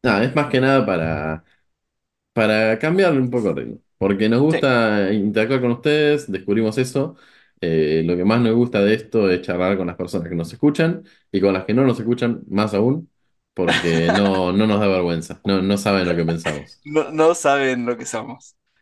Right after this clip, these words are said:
Speaker 1: Eh, así que la pregunta de la semana es, ¿cuál fue tu logro en estos últimos cuatro meses?
Speaker 2: Sí. Esto no tiene que ser relacionado a juegos de mesa,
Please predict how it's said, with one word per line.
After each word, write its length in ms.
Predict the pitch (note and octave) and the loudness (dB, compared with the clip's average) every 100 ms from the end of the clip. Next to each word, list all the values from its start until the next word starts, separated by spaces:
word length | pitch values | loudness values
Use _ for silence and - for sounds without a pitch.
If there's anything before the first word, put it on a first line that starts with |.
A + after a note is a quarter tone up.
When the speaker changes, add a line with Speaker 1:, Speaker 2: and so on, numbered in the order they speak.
| _ _ - | _ _ -2
Speaker 1:
Eh, 160 | F#2+ | 0
así 200 | F#2 B2 | 0 0
que 100 | A2+ | 2
la 60 | G#2+ | 2
pregunta 220 | A2 B2 | 2 2
de 60 | A#2 | 0
la 60 | |
semana 340 | C3 C#3+ D3+ C3+ | 0 0 0 0
es, 300 | C#3 - _ _ _ _ | -2 -8 _ _ _ _
¿cuál 180 | E3 F3+ | 0 0
fue 260 | E3+ D#3 D#3+ | 0 0 2
tu 140 | C#3+ | 2
logro 460 | A#2+ A#2+ B2+ C3 - | 2 2 2 0 -4
en 140 | G2 | -4
estos 280 | G#2 G#2 G#2+ | -4 -4 -4
últimos 380 | G#2+ F#2+ F#2 F#2 | -4 0 -2 -2
cuatro 320 | F#2+ F2 D#2 | -2 -2 -2
meses? 520 | C#2+ - C2+ - - _ _ _ _ _ - | -8 -10 -16 -20 -20 _ _ _ _ _ -14
Speaker 2:
Sí. 200 | - - _ _ _ - | -12 -12 _ _ _ -14
Esto 240 | F#3 F3+ | -6 -4
no 80 | E3+ | -2
tiene 160 | E3 | -4
que 60 | D3 | -6
ser 160 | D#3 C#3+ | -6 -4
relacionado 520 | C3+ A#2+ B2+ C3 D3 | -4 -6 -6 -4 -4
a 40 | |
juegos 240 | B2+ C#3 C3 | -4 -6 -6
de 80 | |
mesa, 600 | A#2 E3+ E3 F3 E3+ F3 | -4 -6 -6 0 0 0